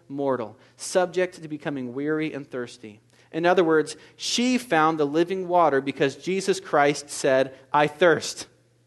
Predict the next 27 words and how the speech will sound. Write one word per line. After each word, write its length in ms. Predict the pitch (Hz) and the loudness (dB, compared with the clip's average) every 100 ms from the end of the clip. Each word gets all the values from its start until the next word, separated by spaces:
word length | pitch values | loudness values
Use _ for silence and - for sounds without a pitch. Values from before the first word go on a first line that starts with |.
| _ _ _ _ _ _ _ _ _ _ | _ _ _ _ _ _ _ _ _ _
That 240 | 160 190 | 4 6
is 80 | 220 | 6
not 220 | 202 214 208 | 4 4 6
the 80 | |
last 320 | 175 185 202 - | 6 6 4 2
time 220 | 214 180 | 0 2
Jesus 280 | 175 175 170 | -2 -2 -2
Christ 380 | - 185 180 | 2 2 2
said, 340 | - 214 185 147 | -2 2 4 4
"I 160 | 156 170 | 2 2
thirst," 420 | 170 202 160 - | 2 2 2 0
in 60 | 160 | -6
the 80 | 143 | -4
book 180 | 151 | -4
of 80 | 156 | -4
John. 380 | 139 156 120 104 - _ - - - | -6 -4 -4 -8 -20 _ -20 -10 0
On 180 | - 226 | 2 2
the 80 | |
cross, 420 | 226 - 214 151 - | 0 2 4 2 0
just 240 | 202 196 | 0 0
before 260 | 202 208 190 | -2 0 0
he 140 | 185 | 2
died, 340 | 175 175 160 | 4 4 4
he 120 | 139 175 | 0 -4
said, 420 | - 165 160 - - - | 2 4 2 -2 -4 2
"I 360 | 160 160 165 156 | 2 2 -2 -8
thirst." 480 | - 170 123 - | 0 2 0 -4